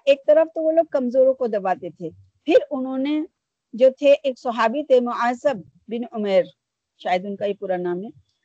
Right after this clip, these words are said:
تو ان کو، وہ کیسے تھے، میں نے ایک بار شاید ان کے بارے میں بتایا تھا کہ وہ ایسے، ایسے تھے کہ بڑے رئیس کے بیٹے تھے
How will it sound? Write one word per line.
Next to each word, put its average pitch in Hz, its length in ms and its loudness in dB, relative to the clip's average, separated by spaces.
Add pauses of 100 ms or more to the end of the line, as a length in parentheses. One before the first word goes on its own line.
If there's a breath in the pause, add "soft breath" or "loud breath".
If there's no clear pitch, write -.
(140)
تو 277 280 8 (440)
ان 262 260 2
کو، 277 240 8
وہ 254 160 4
کیسے 277 440 -2
تھے، 320 140 -4
میں 277 100 -2
نے 269 80 -4
ایک 254 100 -8
بار 247 180 2
شاید 254 280 -4
ان 233 160 -4
کے 233 140 -4
بارے 214 240 -2
میں 226 100 -4
بتایا 208 480 -2
تھا 226 120 -10 (420)
کہ 254 80 4
وہ 254 180 6 (140)
ایسے، 247 360 0 (300)
ایسے 226 380 0
تھے 294 240 0
کہ 285 120 -4
بڑے 269 320 4
رئیس 247 640 0
کے 294 180 2
بیٹے 226 380 2
تھے 226 220 -4